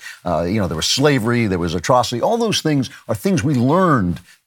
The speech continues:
through Western culture, through European culture especially, that we wanted to move away from. Uh, but you can't just throw out the past. The past is, is where we came from. It's who we are.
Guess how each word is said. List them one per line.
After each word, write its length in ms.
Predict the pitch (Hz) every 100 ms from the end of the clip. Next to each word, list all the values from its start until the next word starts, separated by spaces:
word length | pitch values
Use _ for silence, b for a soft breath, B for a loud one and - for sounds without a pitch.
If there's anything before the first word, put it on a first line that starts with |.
| _ -
through 280 | - 170 202
Western 420 | 156 131 - 117
culture, 360 | 127 117 -
through 160 | 92 113
European 460 | 104 143 110 135 117
culture 420 | 113 110 104 -
especially, 540 | 104 - 170 - 110 98 B -
that 100 | 135
we 100 | 131
wanted 320 | 110 110 104
to 80 | 117
move 220 | 110 101
away 240 | 123 226
from. 300 | - 104 78 - B B -
Uh, 140 | 117
but 180 | 107 -
you 80 | 160
can't 320 | - 196 220
just 240 | 175 -
throw 320 | - 131 120 -
out 300 | 107 104 - _
the 120 | -
past. 440 | 110 135 98 - -
The 80 | 95
past 420 | - 127 131 -
is, 220 | 110 92 -
is 140 | 92
where 160 | 85 110
we 100 | 104
came 260 | - 180
from. 200 | - 170
It's 120 | 143 -
who 100 | 107
we 160 | 98
are. 300 | 107 123 117